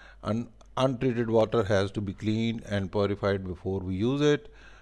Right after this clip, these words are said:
Filtration is the process of using a filter to remove insoluble particles from water. Filters are made of porous materials that trap the dirt and mud and allow this clean water to flow.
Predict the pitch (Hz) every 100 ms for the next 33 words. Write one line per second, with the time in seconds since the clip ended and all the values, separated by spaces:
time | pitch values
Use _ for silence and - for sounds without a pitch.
0 | - 113 104 113 110 117 113 107 113 104
1 | 98 95 104 101 98 101 98 - 90 104
2 | 95 95 90 92 101 107 - - - -
3 | - 113 104 98 98 101 92 95 90 98
4 | 101 92 101 101 123 95 87 135 170 -
5 | - - - - - - - - - 135
6 | - 147 131 110 110 110 107 101 110 110
7 | 110 113 101 104 107 113 101 90 - 110
8 | 107 107 107 87 104 104 98 92 90 95
9 | 98 98 95 87 90 95 92 98 - 92
10 | 95 87 87 87 82 113 127 143